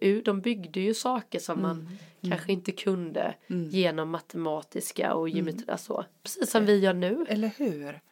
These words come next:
Speaker 1: Liksom om någon skulle
Speaker 2: Mm.
Speaker 1: förklara hur den här micken funkar för mig,
Speaker 2: Mm.
Speaker 1: så skulle man, men gud, jag fattar ingenting.
Speaker 2: Nej. Nej.
Speaker 1: Medan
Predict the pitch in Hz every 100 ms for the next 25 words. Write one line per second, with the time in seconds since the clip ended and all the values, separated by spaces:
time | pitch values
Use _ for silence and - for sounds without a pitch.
0 | - - 208 165 202 196 202 170 185 208
1 | - 240 262 202 190 185 170 175 - _
2 | 208 208 254 254 180 180 160 160 - -
3 | 190 190 160 - 175 - - - - -
4 | _ 190 170 - - - 175 156 147 185
5 | 196 170 156 _ _ _ _ - 180 165
6 | - 190 190